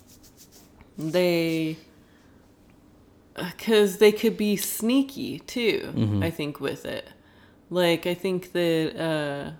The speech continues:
Speaker 1: like, with, even with doing the laundry, they, they don't want you to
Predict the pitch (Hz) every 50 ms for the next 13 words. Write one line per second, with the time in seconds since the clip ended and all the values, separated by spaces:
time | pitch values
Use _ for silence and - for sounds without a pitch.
0 | - - 175 185 180 180 - - - - - - - - - 180 196 185 180 -
1 | 175 190 185 190 190 180 185 196 196 196 170 160 185 175 165 160 156 151 151 151
2 | 156 151 151 147 139 135 143 147 156 151 143 143 143 151 165 - - - - -
3 | - - - - - - - - 160 160 175 175 175 170 165 165 160 160 160 156
4 | 151 156 156 156 156 - - - - - - - _ _ - - _ - - -
5 | - - - 196 202 202 196 190 - - 180 196 208 214 - - 190 190 180 170
6 | - - - 170 160 151 147 139 139 143 151